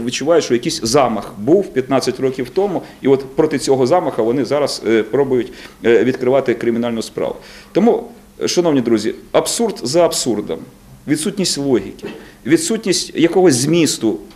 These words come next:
цих звинувачень, е, воно виходить з самої назви цих звинувачень. І питання, е, чому цей замах не був реалізований. Тому що коли, ви ж розумієте, що таке гарантія? Е,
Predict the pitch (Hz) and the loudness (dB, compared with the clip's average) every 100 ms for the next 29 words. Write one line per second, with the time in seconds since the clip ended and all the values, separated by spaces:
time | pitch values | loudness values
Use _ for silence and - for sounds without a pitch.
0 | - - 151 107 147 156 175 208 208 - | -6 0 0 0 -2 0 2 0 -2 -8
1 | 87 - - 107 98 104 - - - 127 | -12 -12 -6 -4 -4 -6 -16 -20 -6 0
2 | 180 226 - - 156 - 180 165 160 170 | 2 0 -4 -4 0 2 2 2 0 0
3 | 165 160 120 101 98 110 98 113 101 92 | 0 2 2 0 -6 -6 -4 -4 -4 -6
4 | - - - - - - - - - - | -10 -16 -20 -20 -20 -20 -20 -20 -20 -4
5 | 151 185 - - 170 160 190 175 147 - | 0 0 -2 -4 -2 2 2 0 -4 -6
6 | - 160 - - 160 170 202 185 - - | -2 -2 -2 0 2 4 2 0 -10 -6
7 | - 127 135 165 147 - 123 131 151 147 | 0 2 2 0 -2 -2 0 2 2 2
8 | 143 143 120 98 - - - - 147 160 | 2 2 0 -2 -4 -14 -20 -4 0 0
9 | - - 175 175 135 - - 143 156 160 | 0 2 6 6 4 -2 -4 -2 0 0
10 | 208 - 160 - 131 123 95 - - - | -2 -4 -4 -2 -2 0 -2 -6 -18 -20
11 | - - 107 | -20 -4 0